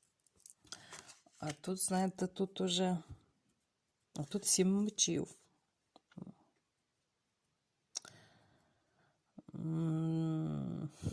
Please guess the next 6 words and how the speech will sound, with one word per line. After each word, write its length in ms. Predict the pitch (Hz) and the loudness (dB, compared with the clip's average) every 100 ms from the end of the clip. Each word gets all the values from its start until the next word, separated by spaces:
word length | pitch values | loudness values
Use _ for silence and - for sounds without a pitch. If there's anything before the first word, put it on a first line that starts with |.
| - - 160 | -4 -4 0
дайте 340 | 160 147 156 | 0 0 -4
подумати, 520 | 160 160 160 156 - | -2 0 2 0 -6
другий 260 | 156 160 - | -4 -2 -2
варіант. 600 | - - 64 62 165 160 _ _ - - - | -2 -2 -4 -4 -6 -8 _ _ -16 -16 -10
Карта 320 | - - - | -8 -8 -10
тижня. 760 | - 147 156 160 - - - | -6 -4 -4 -4 -6 -6 -8